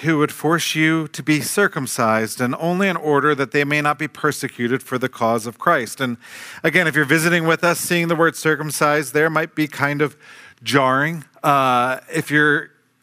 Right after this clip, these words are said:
you've been here throughout the series, you've become desensitized to how many times Paul says circumcised in this letter. But what you need to know, and we've said this a bunch of times, but circumcision was really just a symbol. It was shorthand for keeping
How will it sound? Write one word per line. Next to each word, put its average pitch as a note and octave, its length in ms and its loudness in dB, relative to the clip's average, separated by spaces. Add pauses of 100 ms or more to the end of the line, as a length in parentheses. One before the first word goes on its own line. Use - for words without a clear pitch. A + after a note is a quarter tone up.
(100)
you've C#3 220 -8
been D3 180 2
here C3+ 140 0
throughout C#3 260 0
the C3 80 -8
series, B2+ 380 0
you've A#2 100 -12
become C3 260 -4
desensitized B2 720 -4
to B2 120 -2
how B2 160 2
many B2 220 -2
times B2 420 -2 (360)
Paul C3+ 220 2
says C3 300 -2
circumcised C3 840 0
in F3 160 0
this D3 220 2
letter. D3 460 4 (580)
But E3+ 300 4 (920)
what - 220 0
you G3 80 -2
need A3 140 2
to A3+ 80 0
know, D#3+ 460 2
and G3 160 0
we've G3 120 2
said G3 140 0
this - 280 -2 (400)
a F3 120 -2
bunch F3+ 180 0
of D#3+ 60 -10
times, D3+ 240 0
but F3+ 200 -2
circumcision G3 680 2
was C#3+ 180 0
really F3 320 4
just D#3 280 -4
a C3 60 -4
symbol. E3 480 0
It D3 120 0
was D3 120 -6
shorthand D#3+ 760 0
for D3+ 140 0
keeping D#3+ 560 -2